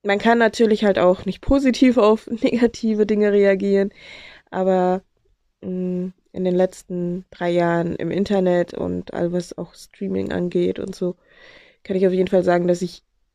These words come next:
schon viel gelernt habe, da rein, da raus, vieles zu ignorieren und, ähm, einfach mit Int-, Intelligenz da und Verstand drüber zu stehen, über viele Sachen, über viele, viele Sachen.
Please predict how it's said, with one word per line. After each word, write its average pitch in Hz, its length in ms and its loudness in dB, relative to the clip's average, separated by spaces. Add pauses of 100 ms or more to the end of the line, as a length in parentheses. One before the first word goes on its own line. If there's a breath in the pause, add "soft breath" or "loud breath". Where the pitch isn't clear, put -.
(320)
schon 190 300 -2
viel 220 400 2
gelernt 196 580 2
habe, 196 260 0
da 165 200 2
rein, 170 260 0
da 160 120 2
raus, 233 540 4
vieles 202 300 -6
zu - 100 -6
ignorieren 208 840 2
und, 175 460 -2 (680 soft breath)
ähm, 175 500 -6 (540)
einfach 175 460 -8
mit 180 140 -10
Int-, - 320 -10
Intelligenz 196 800 -6
da 202 200 -12
und 190 180 -12
Verstand - 540 -10
drüber 190 220 -6
zu - 160 -12
stehen, 180 360 -6
über 180 180 2
viele 202 240 -2
Sachen, 180 320 -2
über 175 160 0
viele, 220 280 -2
viele 180 220 0
Sachen. 180 340 -2